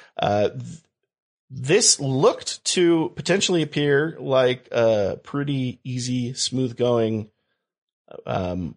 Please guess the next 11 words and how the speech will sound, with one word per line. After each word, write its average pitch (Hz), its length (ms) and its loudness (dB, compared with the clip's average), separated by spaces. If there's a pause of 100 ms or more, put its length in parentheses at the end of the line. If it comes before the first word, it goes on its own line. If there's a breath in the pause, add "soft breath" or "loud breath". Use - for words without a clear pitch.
(120)
regular 117 420 0
season 120 440 -2
series 120 460 0
for - 140 -10
the 110 80 -4
Liberty. 120 400 -2
However, 147 480 4 (160 loud breath)
they - 80 2
actually 349 480 2
are 320 80 2
knotted 190 560 2